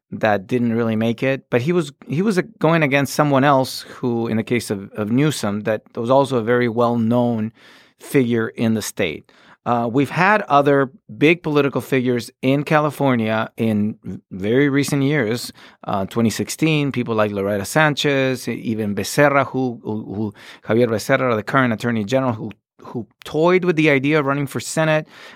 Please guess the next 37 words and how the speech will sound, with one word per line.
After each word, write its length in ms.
and 140
then 140
he 200
opted 380
for 180
staying, 540
and 100
then 120
he 80
went 180
for 80
attorney 300
general, 460
and 120
now, 280
um, 600
and 100
now 160
basically 540
Lor-, 200
Loretta 380
Sanchez, 380
who 140
lost 420
the 60
nomination 540
to 140
Kamala 280
Harris. 440
So, 240
so 680
I, 220
I 160
think 340
there 220
is, 220
um, 720